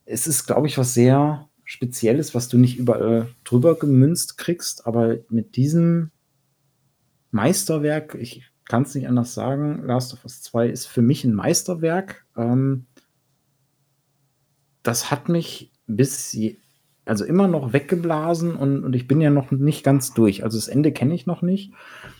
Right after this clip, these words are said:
Ähm, aber sie trauen sich halt auch,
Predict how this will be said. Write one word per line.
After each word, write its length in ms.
Ähm, 540
aber 220
sie 160
trauen 360
sich 200
halt 280
auch, 400